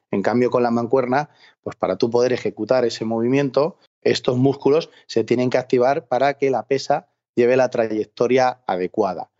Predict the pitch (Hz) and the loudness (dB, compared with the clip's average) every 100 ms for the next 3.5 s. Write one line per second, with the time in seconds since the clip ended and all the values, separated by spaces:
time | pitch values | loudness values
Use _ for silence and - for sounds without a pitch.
0 | _ _ - 123 131 123 117 131 120 110 | _ _ 0 2 2 0 0 -2 -2 -2
1 | 113 151 143 135 139 - 135 - 139 139 | 0 0 2 0 0 0 -2 0 0 0
2 | - 127 127 123 123 117 - 131 120 113 | 0 2 2 -2 -4 -6 -4 -2 -2 -4
3 | 107 104 143 131 131 | -6 0 0 0 -4